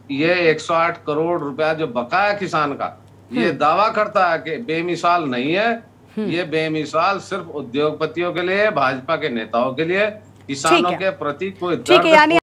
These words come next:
Speaker 2: आपको लग रहा है कि किसानों के हित की बात नहीं हुई, सिर्फ और सिर्फ बड़ी बातें की गई थी, हालांकि यही आरोप वो भी आपकी ही पार्टी पर लगाते हैं।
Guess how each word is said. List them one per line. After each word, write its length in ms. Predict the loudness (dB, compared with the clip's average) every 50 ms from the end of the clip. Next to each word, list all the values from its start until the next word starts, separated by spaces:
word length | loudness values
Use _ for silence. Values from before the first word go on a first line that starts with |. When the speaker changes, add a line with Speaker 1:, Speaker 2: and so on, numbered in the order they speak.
| _ -4
Speaker 2:
आपको 160 | -4 0 2
लग 180 | 4 4 4 6
रहा 100 | 6 4
है 60 | 4
कि 100 | 2 2
किसानों 420 | 2 2 2 4 4 4 2 2 -2
के 120 | -2 0
हित 160 | 0 0 -2
की 120 | -2 0 4
बात 280 | 6 6 6 6 2
नहीं 140 | -2 -4 -2
हुई, 160 | -2 -2 -2
सिर्फ 260 | 0 0 -2 0 0
और 60 | -2 -2
सिर्फ 200 | 0 0 0 2
बड़ी 180 | 2 0 2
बातें 300 | 4 2 2 2 0 -2
की 140 | -2 -2 -2
गई 160 | 0 0 -2
थी, 120 | -2 -2 -2
हालांकि 320 | 0 0 0 -2 -2 0
यही 240 | 0 0 2 2 2
आरोप 380 | 2 2 2 2 0 -2 0
वो 80 | 0 0
भी 120 | 0 2
आपकी 360 | 2 2 2 2 -2 -4 -4 -4
ही 80 | -2
पार्टी 280 | 0 -2 -2 -2 -4 -4
पर 140 | -4 -2 -2
लगाते 340 | 0 0 -2 -2 -2 -4
हैं। 180 | -4 -6 -6 -10